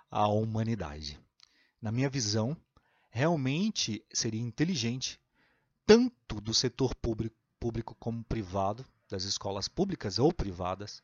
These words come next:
que elas fizessem um teste vocacional antes de matricular este aluno. O que seria muito interessante, inclusive financeiramente, para essas instituições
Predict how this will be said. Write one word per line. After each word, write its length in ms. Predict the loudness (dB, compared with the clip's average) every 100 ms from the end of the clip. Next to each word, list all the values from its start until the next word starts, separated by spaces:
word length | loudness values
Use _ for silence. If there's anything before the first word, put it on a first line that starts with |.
| _ -20 -20 _ _ -8
que 220 | 2 4
elas 340 | 4 4 2
fizessem 680 | -2 -2 4 6 6 2 -2
um 80 | -6
teste 600 | -2 0 2 0 -2 -6 _ _ _ _ 0
vocacional 1000 | 8 8 6 0 0 0 2 4 2 2 6
antes 440 | 8 8 4 2
de 120 | 0
matricular 640 | 0 0 -2 -8 -2 0 0
este 220 | -2 -2
aluno. 360 | -6 -8 -12 -14 _ _ _ -20 -18
O 80 | -4
que 80 |
seria 260 | 0 4 4
muito 320 | 4 2 0
interessante, 720 | -2 2 2 2 2 0 -2 -6 -2
inclusive 960 | -2 0 2 4 4 4 4 2 -4 -6
financeiramente, 920 | -2 0 0 0 0 0 0 -2 -2
para 140 | 0 0
essas 220 | 0 -2
instituições 680 | -2 -2 0 2 2 0